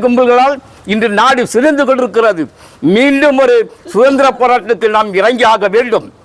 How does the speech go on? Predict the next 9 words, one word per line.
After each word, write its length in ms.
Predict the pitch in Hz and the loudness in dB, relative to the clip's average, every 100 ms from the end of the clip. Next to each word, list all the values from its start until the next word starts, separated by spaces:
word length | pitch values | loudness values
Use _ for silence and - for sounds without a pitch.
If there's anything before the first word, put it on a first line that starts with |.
| _ _ - 156 | _ _ -4 -4
எத்தனை 380 | 160 - 269 233 196 | -2 -2 0 0 -2
கோடி 160 | 190 165 | -2 0
பேர் 240 | 208 220 277 - - 294 - - - _ - 208 | 0 -2 -6 -12 -14 -14 -16 -16 -20 _ -4 -2
இன்று 200 | 214 208 196 - | 0 0 0 0
தேர்தல் 380 | 226 240 247 226 | 0 0 0 0
நிதி 160 | 240 254 | 0 0
என்று 160 | 240 233 - | 0 -2 -2
சொல்லுகின்ற 340 | 240 233 226 214 | -2 -2 -2 -2
பொழுது 200 | 233 262 | -2 -2